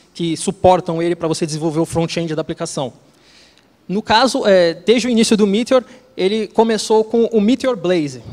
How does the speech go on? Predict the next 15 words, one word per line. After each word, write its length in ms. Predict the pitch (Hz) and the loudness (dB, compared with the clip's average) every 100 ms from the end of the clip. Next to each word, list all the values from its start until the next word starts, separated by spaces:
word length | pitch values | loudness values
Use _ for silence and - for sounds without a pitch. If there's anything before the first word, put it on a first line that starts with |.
| - | -12
Blaze 500 | 143 143 180 196 170 | 0 0 0 -6 -6
Y, 680 | 151 147 143 160 143 123 131 | -4 0 -2 -2 -6 -8 -10
enfim, 260 | 160 160 127 _ _ _ - | -10 -10 -14 _ _ _ -6
é 140 | 151 | -4
um, 260 | 165 160 160 _ _ _ - | -2 -6 -12 _ _ _ -12
uma, 500 | 175 175 165 151 135 | -10 -8 -6 -8 -6
é 20 | |
um 100 | 180 | -6
conjunto 300 | 202 190 202 | -2 -2 -2
de 100 | 185 | -2
bibliotecas 540 | 196 196 196 190 190 | -2 -2 -4 -6 -6
que 80 | - | -8
trabalha 460 | - 180 175 180 180 | 0 0 2 2 0
com 280 | 185 180 160 | -2 -2 -2
handlebars 880 | 185 196 170 151 196 269 - - | -2 -2 -2 -2 -2 -2 -8 -12